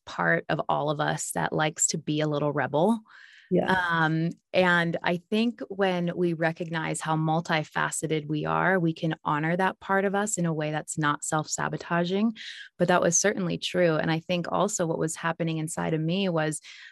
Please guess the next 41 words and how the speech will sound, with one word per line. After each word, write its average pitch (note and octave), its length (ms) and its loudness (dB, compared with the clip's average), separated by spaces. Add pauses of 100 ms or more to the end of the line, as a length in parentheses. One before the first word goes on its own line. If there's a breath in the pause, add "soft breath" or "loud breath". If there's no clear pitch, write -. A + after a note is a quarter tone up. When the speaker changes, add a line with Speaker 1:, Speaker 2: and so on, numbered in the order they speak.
(140 loud breath)
Speaker 1:
um, D#3+ 460 4
I E3 140 2
liked D#3+ 440 -2
the F3+ 120 0
high D#3 280 0
highs. D#3+ 540 -2
I E3 60 0
was D#3+ 100 -2
addicted E3+ 460 0
to D#3+ 80 0
the D#3+ 100 -2
high - 240 -2
highs. - 600 -2
And E3+ 280 2 (320 loud breath)
some F#3+ 220 2
of F#3+ 100 2
those F3 220 8
moments E3+ 420 2
came F#3+ 420 0
in, E3+ 320 0
in D#3+ 440 0 (400)
the F3 100 4
form F#3 460 2
of D3+ 160 -4
being F3 240 0
rebellious D#3+ 680 -2
with E3 180 -4
food. F3 360 2
It - 60 -2
was D#3 120 0
a D3+ 60 0
high E3+ 640 2
to - 100 -6
break D#3+ 400 0
my D#3 160 -2
diet. D3+ 540 0
And - 180 -2
it D#3+ 60 -4
was E3+ 100 -2
a D#3+ 60 2
high F3 560 2